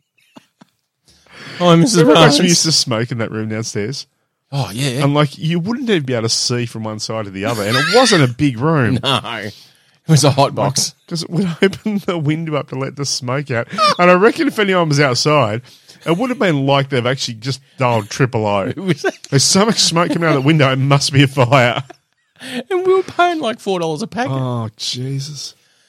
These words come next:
Speaker 1: Um,
Speaker 2: Oh, unreal. Mm.
Speaker 1: And so, walking
Speaker 2: Play
Speaker 1: down the
Speaker 2: date.
Speaker 1: street with my wife, and my son's there, and I had my wife, she was originally on my left-hand side, and I went, "No, that's a bit too close to my delicate toe.
Speaker 2: Right.
Speaker 1: I'm gonna move you to my right."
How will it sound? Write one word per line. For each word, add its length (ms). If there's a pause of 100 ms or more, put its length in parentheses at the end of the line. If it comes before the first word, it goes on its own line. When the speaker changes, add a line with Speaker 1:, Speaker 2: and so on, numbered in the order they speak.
(160)
Speaker 1:
Um, 240
Speaker 2:
Oh, 280 (140)
unreal. 260 (840)
Mm. 120
Speaker 1:
And 140
so, 400 (1300)
walking 100
Speaker 2:
Play 120
Speaker 1:
down 40
the 60
Speaker 2:
date. 80
Speaker 1:
street 180
with 140
my 100
wife, 440 (220)
and 120
my 80
son's 380
there, 260
and 120
I 40
had 240
my 120
wife, 480 (300)
she 160
was 140
originally 320
on 80
my 60
left-hand 460
side, 180
and 80
I 40
went, 160
"No, 100
that's 160
a 20
bit 100
too 140
close 240
to 80
my 240 (540)
delicate 500
toe. 360 (200)
Speaker 2:
Right. 580
Speaker 1:
I'm 60
gonna 140
move 240
you 80
to 140
my 80
right." 380